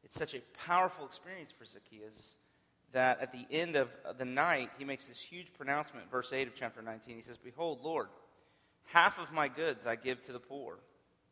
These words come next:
Okay, so he <laughs> emptied out fifty percent of his, of his savings account. "Half of my goods I give to the poor, and if I've defrauded anyone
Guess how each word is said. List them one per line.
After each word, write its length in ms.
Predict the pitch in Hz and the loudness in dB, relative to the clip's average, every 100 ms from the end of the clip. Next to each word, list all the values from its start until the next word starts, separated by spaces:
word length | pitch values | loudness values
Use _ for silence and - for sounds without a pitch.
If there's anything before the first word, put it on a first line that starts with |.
| _ _ _ _ _ _ _ _ | _ _ _ _ _ _ _ _
Okay, 140 | 143 151 | -4 -2
so 140 | - 151 | 0 0
he 120 | - - | 0 -2
<laughs> 80 | |
emptied 300 | 254 - 180 | -2 -2 6
out 360 | 170 180 123 131 - - - - _ _ _ _ - | 12 12 12 6 0 -16 -20 -20 _ _ _ _ -2
fifty 240 | 214 214 | -2 -2
percent 540 | 185 170 - 185 135 127 | -8 -6 0 2 2 2
of 140 | 135 | -2
his, 300 | 135 135 - - | -2 -8 -8 -4
of 120 | 135 | -4
his 100 | 127 | -4
savings 320 | 190 170 110 | -6 -6 -10
account. 320 | 110 107 107 | -12 -12 -10
"Half 380 | - 165 220 220 | 2 6 6 4
of 100 | 147 | 0
my 140 | 147 | 0
goods 220 | 120 127 123 | 0 -2 -4
I 60 | |
give 160 | 117 120 | -6 -8
to 80 | 117 | -12
the 80 | |
poor, 380 | 113 120 120 127 | -14 -8 -6 -4
and 120 | - 127 | -4 4
if 80 | |
I've 160 | 135 127 | 4 4
defrauded 360 | 127 151 147 135 | 0 4 4 4
anyone 440 | 143 170 180 | -2 -2 -4